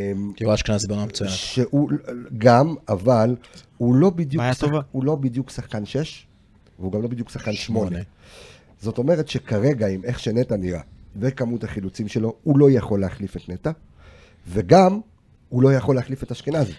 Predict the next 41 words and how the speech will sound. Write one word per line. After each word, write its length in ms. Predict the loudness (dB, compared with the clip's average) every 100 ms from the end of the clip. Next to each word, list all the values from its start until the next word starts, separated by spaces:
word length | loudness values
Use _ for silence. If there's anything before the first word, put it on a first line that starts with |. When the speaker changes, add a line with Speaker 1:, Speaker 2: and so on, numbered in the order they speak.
| -8
Speaker 3:
תגיד, 280 | 0 2 2
אבל 140 | 4
Speaker 2:
כי 60 | 6
Speaker 3:
למה 140 | 6
לא 100 | 6 6
לתת 100 | 4
Speaker 2:
אשכנזי, 200 | 4 6 6
Speaker 3:
לו 40 |
Speaker 2:
העבודה 420 | 6 4 4 4
שהוא 300 | 2 0 2
עושה, 320 | 0 4 4 4 0 _ -20 -12 -2
אם 180 | 4 4
אתה 140 | 4
עכשיו 240 | 2 4
משחק 180 | 4 4 6
Speaker 1:
אני 80 | 8
לא 60 |
חושב 200 | 8 6
Speaker 2:
עם 60 | 6
Speaker 1:
שהוא, 180 | 6 8
Speaker 2:
שלושה 140 | 6
Speaker 1:
פוקס 120 | 6
יעשה 220 | 8 8 8
עבודה 260 | 6 4
פחות 300 | 2 -2 -4
טובה 200 | -4 -2
מאשכנזי 500 | -2 -4 -2 0 4
Speaker 2:
אני 120 | 4 8
Speaker 1:
בפן 80 |
Speaker 2:
לא 80 | 8
Speaker 1:
ההגנתי, 460 | 8 6 2 -2 -8 0
Speaker 2:
כן, 140 | 4 4 4
אבל, 0 | 4
Speaker 1:
לפחות. 40 | 4 4
Speaker 2:
אבל, 80 | 4
אבל, 200 | 2 0
אבל 180 | 0 0
בפן 320 | -2 -2 0
ההתקפי 560 | 0 0 -4 -4 2 8
Speaker 1:
לא 80 | 10
יודע. 240 | 10 8